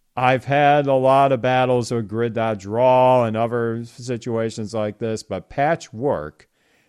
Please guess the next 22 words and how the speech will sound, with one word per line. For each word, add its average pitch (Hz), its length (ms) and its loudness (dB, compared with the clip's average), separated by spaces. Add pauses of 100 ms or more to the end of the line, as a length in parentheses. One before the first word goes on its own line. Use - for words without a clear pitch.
(120)
the 104 120 -4
R 117 180 0
package 120 480 -2
by 98 180 -6
Thomas 123 460 -6
Lynn 123 220 -8
Peterson, 117 720 -6 (100)
software 104 460 -6
engineer 104 480 -8
at 98 120 -8
Posit, 110 600 -2 (560)
is 117 320 -4
a 127 180 -2
terrific 123 800 -4
way 101 340 -2
to 98 180 -8
take 101 440 -6
almost 110 480 -6 (240)
any 127 560 -4
type 107 320 -6
of 95 120 -6
ggplot 92 800 -6